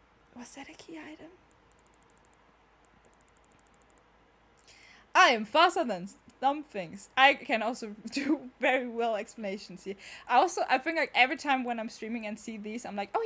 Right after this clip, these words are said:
yeah, right, I have still to bring it to the old two ladies in the fingers place," but I always forget it, so. What did I just got? <sighs> I wish they would at least say, like, "Okay, this is something that you can find here," and, I mean,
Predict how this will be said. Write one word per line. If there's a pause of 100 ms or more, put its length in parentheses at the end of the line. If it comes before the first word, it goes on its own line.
yeah,
right,
I
have
still
to (380)
bring
it
to
the
old
two
ladies
in
the
fingers
place,"
but
I
always
forget
it,
so. (680)
What
did
I
just
got?
<sighs> (2000)
I
wish
they
would
at
least
say,
like,
"Okay,
this
is
something
that
you
can
find
here," (100)
and, (200)
I
mean,